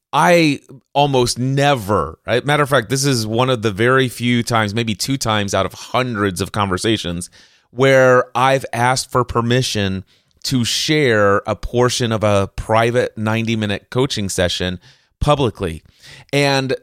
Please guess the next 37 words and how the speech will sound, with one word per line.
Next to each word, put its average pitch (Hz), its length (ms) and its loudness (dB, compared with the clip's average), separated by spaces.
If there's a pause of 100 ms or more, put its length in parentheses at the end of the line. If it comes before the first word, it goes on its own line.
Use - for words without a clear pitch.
(180)
the 135 180 2
only 175 260 4
reason 190 380 2
in 160 140 0
this 165 180 0
case, 110 280 -2
and 120 100 0
it - 80 -2
was 117 100 0
a 113 80 0
similar 139 380 0
case 127 340 -2
in 120 80 -8
the 120 60 -2
past, 107 480 -2 (420)
was 131 520 2
that 120 460 2
he 180 320 -4
originally 175 500 0
signed 139 320 -2
up 180 180 0
for 131 120 0
one 123 280 0
of 120 120 0
my 117 200 0
live 131 800 2
stream 180 540 -4
sessions, 101 760 -4 (320)
but 139 140 0
I 143 80 2
chose 160 480 0
to 160 100 -2
bring 131 300 -2
it 127 240 -2
in-house 120 760 -2 (140)
private 120 500 -2
only, 107 560 -2